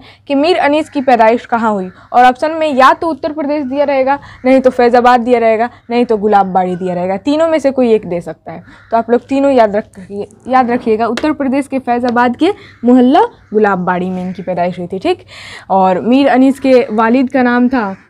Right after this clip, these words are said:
मीर मुस्तहसन खलीक, और इनके दादाजी का नाम था मीर गुलाम हुसैन हसन, और इनके परदादा का नाम था मीर गुलाम ज़ाहक। और ये जो तीनों लोग थे, यानी कि मीर अनीस के पिताजी, दादाजी और परदादाजी,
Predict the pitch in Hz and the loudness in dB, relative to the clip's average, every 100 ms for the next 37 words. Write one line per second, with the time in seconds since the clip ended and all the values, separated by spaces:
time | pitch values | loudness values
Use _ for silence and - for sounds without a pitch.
0 | - 226 277 294 254 240 254 214 202 262 | -2 2 4 4 2 2 -2 -4 0 0
1 | 247 233 233 294 - 254 285 269 269 240 | 0 0 2 0 0 2 2 4 4 2
2 | 262 339 330 339 285 226 214 208 202 202 | 2 2 2 2 0 0 -2 -4 -6 -6
3 | - 233 277 311 254 240 240 247 262 214 | -8 0 2 2 2 4 4 4 2 0
4 | 190 277 311 311 202 - 170 170 - - | -2 0 2 0 0 -4 -10 -12 -16 -4
5 | 226 247 254 226 - 311 302 247 226 220 | -2 2 0 -2 0 2 4 4 2 0
6 | 202 190 190 196 196 196 - - 240 233 | -4 -4 -6 -8 -8 -8 -14 -4 -2 -2
7 | 202 202 190 190 180 165 170 - - 220 | -2 0 0 -2 -6 -8 -10 -14 -6 0
8 | 233 254 247 254 247 262 247 220 285 247 | 2 4 2 2 2 2 2 2 2 0
9 | 202 202 330 220 208 208 220 254 269 240 | -10 -10 -6 -6 -6 -4 -2 0 0 0
10 | 240 - 226 233 226 262 220 240 220 220 | -2 -4 -6 -4 0 0 0 -2 0 0
11 | 226 240 220 226 220 214 302 254 220 196 | 2 2 0 -2 -2 2 2 4 2 0
12 | 190 220 | -4 -8